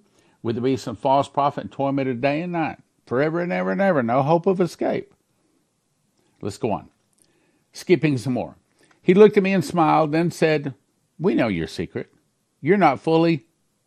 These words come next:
of course, the other word was there. I had, had to remove the word, change it, okay? "You're not fully marked. In other words, you're not full of it yet. You gotta get some more of it in you. Your third anti-V is fake."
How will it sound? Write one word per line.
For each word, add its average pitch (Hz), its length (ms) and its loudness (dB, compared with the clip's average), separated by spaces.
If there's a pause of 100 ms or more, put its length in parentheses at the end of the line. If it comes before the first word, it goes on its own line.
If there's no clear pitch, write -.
(380)
of 110 120 -12
course, 117 260 -2
the 123 140 2
other 120 180 6
word 110 300 2
was 92 200 -4
there. 98 180 2
I 92 120 4
had, 107 220 0
had 104 180 2
to 101 60 0
remove 98 320 -2
the 90 80 -2
word, 90 280 -2
change 107 300 -2
it, - 160 -14
okay? 90 240 -8 (220)
"You're 185 100 0
not 208 180 2
fully 170 300 2
marked. 113 720 -2 (600)
In 143 80 -4
other 151 200 0
words, 135 200 0
you're 202 140 0
not 160 220 -2
full 180 220 0
of 101 100 -4
it - 60 -20
yet. 107 380 -6 (360)
You 147 100 -4
gotta 151 220 2
get 139 140 -4
some - 180 -10
more 135 240 2
of 82 100 -6
it 82 80 -8
in 73 180 -14
you. - 140 -20 (720)
Your 170 160 8
third 220 300 6
anti-V 139 800 0
is - 160 -12
fake." - 460 -8